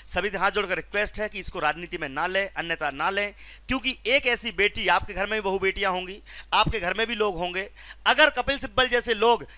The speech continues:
केस लड़ रहे थे वहां तक तो ठीक था, आज उन्होंने यहाँ पर हंसने, हंसा, दांत दिखाए, जिसको लेकर opposition वकील ने, आपको मालूम था तुषार मेहता लड़ रहे हैं opposition में, तो उन्होंने जो कि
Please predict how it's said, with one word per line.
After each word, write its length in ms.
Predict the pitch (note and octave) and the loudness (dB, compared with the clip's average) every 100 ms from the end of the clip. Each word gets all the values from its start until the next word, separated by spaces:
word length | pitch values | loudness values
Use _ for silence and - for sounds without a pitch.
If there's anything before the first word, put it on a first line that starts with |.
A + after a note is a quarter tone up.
| - | -6
केस 220 | G#3 B3 A3+ | 4 4 4
लड़ 120 | A#3 | 0
रहे 140 | B3 | 2
थे 80 | B3 | 2
वहां 120 | A#3 | 0
तक 120 | A#3+ A#3 | 0 -2
तो 80 | A#3+ | -2
ठीक 200 | C4 - | -2 2
था, 260 | C4+ G#3+ - - - | 6 4 4 -8 2
आज 200 | G3+ A3+ | 4 6
उन्होंने 220 | A3+ A3 | 2 2
यहाँ 140 | A3 G#3+ | 2 2
पर 120 | G#3+ | 0
हंसने, 460 | D#3 F3 - A3 A3 D#3+ | -2 -4 -4 -2 -2 0
हंसा, 420 | F#3 - A#3 E3+ - - - | -2 6 6 6 2 -12 0
दांत 220 | G3+ A#3+ | 4 4
दिखाए, 340 | A#3 G3 G#3+ G3 | 2 4 4 4
जिसको 280 | F3+ - | -2 -4
लेकर 220 | G3 G#3 G3+ - | -2 0 0 -2
opposition 480 | D#3+ G3 G3+ G3+ G3 | -2 -2 -2 -4 -6
वकील 340 | F3 G3+ G3+ | -6 -6 -2
ने, 140 | F3+ A#2 - - - - - | -2 -4 -12 -20 -20 -20 -4
आपको 160 | D3+ F3 | -2 0
मालूम 220 | F#3 A#3 | 0 0
था 140 | A#3+ A#3 | 0 -4
तुषार 300 | F3+ F#3 G3 | 0 0 0
मेहता 280 | F3 G#3 | 0 2
लड़ 140 | G3 E3+ | 2 2
रहे 120 | F#3 | 0
हैं 80 | F#3 | 0
opposition 400 | E3 E3 D#3 E3+ | -2 -4 -4 -6
में, 160 | G#3+ D4 - - - - - - - | -6 -8 -16 -20 -20 -18 -20 -20 -2
तो 160 | C4+ C#4+ C#4 - A3+ | 6 6 6 -6 -2
उन्होंने 540 | A3+ D4 D4 B3+ B3+ D3 | 4 6 6 4 2 -4
जो 100 | G3 | -4
कि 220 | G#3 G#3+ | -4 -8